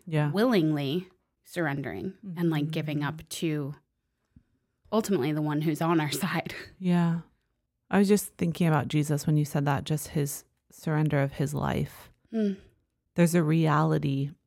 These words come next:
Speaker 1: that God has so much more to do with our lives if we simply,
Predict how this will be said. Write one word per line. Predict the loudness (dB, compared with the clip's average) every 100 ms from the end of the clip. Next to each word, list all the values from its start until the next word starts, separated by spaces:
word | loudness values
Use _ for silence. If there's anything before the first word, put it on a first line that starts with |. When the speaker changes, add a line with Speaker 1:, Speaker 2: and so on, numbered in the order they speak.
| _ _ _ -6
Speaker 1:
that | -4 -2
God | 0 0
has | 0 -4 -4
so | -4 -2 0
much | 0 -2 -2 0
more | 0 0 -6 -12 _ _ _ _
to | -4 -2
do | 0 0
with | 0
our | 0 0
lives | 0 0 -2 -4 -8
if | -6 -4
we | -2 -2
simply, | -2 -2 -2 -2 -4 -2 -4